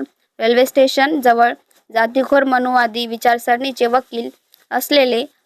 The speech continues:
राकेश किशोर व अनिल मिश्रा यांच्यावर देशद्रोहाचा गुन्हा दाखल करण्यात यावा व डॉक्टर बाबासाहेब आंबेडकर यांच्याबद्दल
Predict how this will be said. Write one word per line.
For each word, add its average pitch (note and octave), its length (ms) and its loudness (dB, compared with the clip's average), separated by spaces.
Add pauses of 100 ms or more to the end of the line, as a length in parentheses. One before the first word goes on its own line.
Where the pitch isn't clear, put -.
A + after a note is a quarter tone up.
(120)
राकेश A3+ 500 -2
किशोर C4+ 400 0
व A#3 100 0
अनिल A#3+ 440 0
मिश्रा C4 380 -4 (380)
यांच्यावर B3 600 0 (320)
देशद्रोहाचा B3 760 0
गुन्हा A#3+ 300 -2
दाखल A#3 360 -2
करण्यात A#3 440 -2
यावा C#4 240 0 (580)
व A3+ 100 0 (460)
डॉक्टर A#3+ 280 -2
बाबासाहेब B3 500 0
आंबेडकर B3+ 440 0
यांच्याबद्दल A#3 760 0